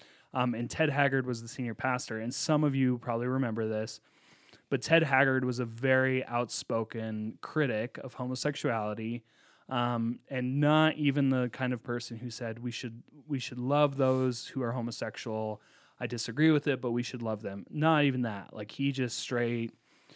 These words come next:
"They're the worst people ever. It's the worst sin." Well, he then later got caught actually having an affair with a male prostitute, uh, and is, and also was into drugs. So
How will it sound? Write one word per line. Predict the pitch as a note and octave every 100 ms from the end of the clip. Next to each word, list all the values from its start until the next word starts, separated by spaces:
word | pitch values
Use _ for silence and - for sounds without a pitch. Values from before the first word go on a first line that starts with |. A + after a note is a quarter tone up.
| _ -
"They're | B2+
the | C3
worst | B2+ B2+ -
people | B2+ A#2+ C3
ever. | D#3 D3+ D3+ D3 C#3+
It's | C3+ B2+ -
the | B2
worst | B2 B2 -
sin." | C3 B2+ B2 B2 _ - _ -
Well, | C3+
he | A#2 E3+ F3+
then | D3 C3+ C3+
later | B2+ B2 A#2+
got | A2 -
caught | - C3 A2+ A2 A2 - _ _ _ -
actually | B2+ C#3 C#3 B2+ B2 A#2+
having | - C#3 C#3+ C3+
an | B2+ A#2
affair | - B2+ A#2
with | G#2+ A2+
a |
male | A2+ A#2 A2
prostitute, | - F3 G3 - C3+ - G#2 G2+ - - _ _ _ _ -
uh, | B2 A#2 A#2 A#2
and | C3 B2
is, | A#2+ B2 C3+ -
and | B2+ A#2+
also | A#2 A2+ A#2+
was | A2+ G#2+ A2+
into | C#3+ A#2+ A2+
drugs. | A2 F#2 F2+
So | - D3 C3